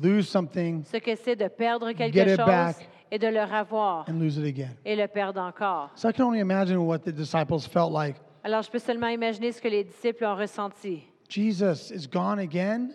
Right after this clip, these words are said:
Speaker 2: Jésus est parti encore.
Speaker 1: We just got him back.
Speaker 2: On vient juste de le revoir.
Speaker 1: But they didn't realize.
Speaker 2: Mais ils n'avaient pas réalisé.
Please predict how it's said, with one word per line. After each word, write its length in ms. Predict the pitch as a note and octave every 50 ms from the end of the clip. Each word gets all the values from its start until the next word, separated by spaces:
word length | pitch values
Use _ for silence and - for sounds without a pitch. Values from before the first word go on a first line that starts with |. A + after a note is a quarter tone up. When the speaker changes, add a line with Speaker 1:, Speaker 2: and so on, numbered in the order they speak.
| - - _
Speaker 2:
Jésus 500 | - E3+ G3 A#3+ A#3+ G3+ F3 A3 C4 C4+
est 100 | B3+ A3+
parti 480 | G#3 A#3+ - G#3 F#3+ - - - B3 B3+
encore. 580 | A3 G3+ F#3+ - A3+ G#3+ G#3+ A#3+ C4+ D4+ D#4+ C#4 - - -
Speaker 1:
We 80 | B3 F#3+
just 180 | F3 A3+ G3 -
got 120 | - G3+ G3+
him 120 | G3+ F#3+
back. 420 | D#3+ G3+ A#3 C#4 D4 - F3 C#3+ - - - -
Speaker 2:
On 120 | G#3 A3+ A3
vient 180 | A3 A#3+ A#3+
juste 200 | A3+ B3 C#4+ C4+ A#3+
de 40 | C4+
le 100 | B3+ B3+
revoir. 680 | A#3 A#3 A#3 G#3+ G#3+ B3 C4 D4 D#4 C#4 F#3+ D#3+ D3 - - - _ _ _ _ _ _ _ _ _ _ _ _ _ _ _ _ _ _ _ _ _ _ _ _ _ _ _ _ _ _ _ _ _ _
Speaker 1:
But 100 | - C3+
they 100 | - F3+
didn't 240 | F3+ F#3+ F3+ E3+ D#3+
realize. 680 | F3+ F#3+ G3+ G3 F3+ D#3+ C#3+ C3+ B2 A#2 - - - - _ - -
Speaker 2:
Mais 140 | G#3 G#3
ils 40 | G#3
n'avaient 220 | G#3+ G#3 F#3+ G3+ G3+
pas 140 | - A#3 A3+
réalisé. 720 | G#3 A#3 A#3 G#3+ G#3+ G#3+ G3+ F#3 F#3 G#3 F#3+ E3 D3 -